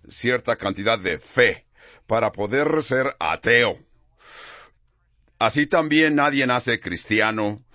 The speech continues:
ni hace algo para que nazca cristiano, sino que es una fe, una decisión que hacemos en este sistema de creencia. Pero también hay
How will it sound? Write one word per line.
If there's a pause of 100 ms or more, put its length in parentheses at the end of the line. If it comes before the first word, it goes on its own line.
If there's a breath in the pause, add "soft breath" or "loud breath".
(1200 loud breath)
ni
hace
algo
para
que (480)
nazca
cristiano,
sino
que
es
una
fe, (220 loud breath)
una
decisión
que
hacemos (200 loud breath)
en
este
sistema
de
creencia. (580 loud breath)
Pero
también (100)
hay